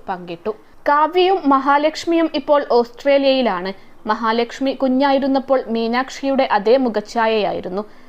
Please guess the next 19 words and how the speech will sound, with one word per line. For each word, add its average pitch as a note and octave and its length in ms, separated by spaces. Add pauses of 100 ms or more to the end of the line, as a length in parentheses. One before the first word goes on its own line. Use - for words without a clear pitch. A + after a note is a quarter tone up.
(180)
ഫോട്ടോസ് D#4 560
ഒരുമിച്ച് D4 420
നോക്കുമ്പോൾ D4+ 500 (160)
കൺഫ്യൂഷനാകും. G#3+ 840 (360)
അടുത്തിടെ A#3+ 520
ഞങ്ങൾ B3+ 320 (100)
ഹോങ്കോങ് A#3+ 680
പോയിരുന്നു. F3+ 460 (380)
അവിടെ A3 260
വെച്ചൊരു C#4 380
സംഭവമുണ്ടായി. G#3+ 920 (180)
ഞങ്ങളുടെ D4+ 460
പിന്നിൽ D#4 360 (120)
വയസ്സായ B3 600
രണ്ടു A#3+ 280
പേർ B3+ 240
നിൽപ്പുണ്ടായിരുന്നു. F3+ 840 (180)
അവരെ A3+ 360
കണ്ടപ്പോൾ C4 440